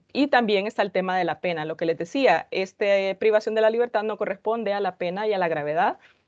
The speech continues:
de una verdadera desaparición de personas. Entonces, su naturaleza es, eh, totalmente distinto.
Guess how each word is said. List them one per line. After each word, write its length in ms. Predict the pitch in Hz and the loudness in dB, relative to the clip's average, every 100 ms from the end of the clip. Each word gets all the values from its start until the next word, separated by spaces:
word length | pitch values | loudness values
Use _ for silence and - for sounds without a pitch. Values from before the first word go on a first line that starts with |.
| _ - | _ -6
de 180 | 196 | -2
una 220 | 208 196 190 | 0 2 2
verdadera 440 | 180 170 156 160 | 2 2 2 2
desaparición 580 | 165 - 165 156 196 185 | 0 -2 -4 -4 -4 -4
de 80 | 196 | -4
personas. 420 | 226 262 247 208 | -4 0 0 -2
Entonces, 240 | 185 214 | -4 -2
su 80 | 240 | 0
naturaleza 760 | 226 196 185 175 196 247 247 190 | 0 2 2 4 4 2 0 0
es, 220 | 240 - _ _ _ | -2 -6 _ _ _
eh, 380 | 185 180 170 - - | -4 -2 -2 -6 0
totalmente 600 | 214 208 202 180 180 180 | 2 2 2 -2 -4 -4
distinto. 540 | 156 - 160 143 - | -4 -8 -10 -10 -12